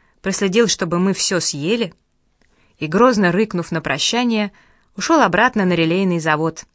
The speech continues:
медитировать в очередное свое открытие.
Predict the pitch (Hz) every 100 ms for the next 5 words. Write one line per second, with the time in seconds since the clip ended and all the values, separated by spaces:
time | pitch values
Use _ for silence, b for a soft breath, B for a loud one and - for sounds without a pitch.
0 | _ _ _ _ _ - 208 190 165 -
1 | 220 262 214 - b b b 254 185 196
2 | 175 175 202 185 - 156 165 160 - 165
3 | 165 180